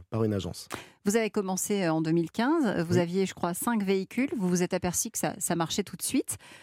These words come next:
Speaker 2: Euh, aujourd'hui, c'est cent véhicules et un millier de déménagements par mois, c'est ça ?
Speaker 1: Voilà, c'est ça. En moyenne, euh, on fait un petit peu moins de mille déménagements par mois et cent véhicules. Euh,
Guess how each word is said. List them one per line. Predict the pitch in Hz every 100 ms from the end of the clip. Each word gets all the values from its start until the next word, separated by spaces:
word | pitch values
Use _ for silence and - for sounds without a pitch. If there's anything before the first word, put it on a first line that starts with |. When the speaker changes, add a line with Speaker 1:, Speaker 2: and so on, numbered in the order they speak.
| -
Speaker 2:
Euh, | 185 190 185 180 - - _ -
aujourd'hui, | 202 202 262
c'est | 190
cent | 170 277 285
véhicules | 240 233 - 269 302
et | 220 233 240 -
un | 208
millier | 233 226 240
de | 214
déménagements | 220 208 208 220
par | 226 208
mois, | 208 247
c'est | -
ça ? | -
Speaker 1:
Voilà, | 107 120 107
c'est | 101 127
ça. | - 95
En | 92
moyenne, | 104 113 117 120 123
euh, | 104 98 95 92
on | 87
fait | 95 104
un |
petit | 104 -
peu | 117
moins | 117 117
de |
mille | 117
déménagements | 113 113 110 104 117 107
par | 113 110
mois | 113 123 151 120
et |
cent | 98 - 127
véhicules. | 120 107 - 151 110 _ - - - _ -
Euh, | 101 95 95 92 87 85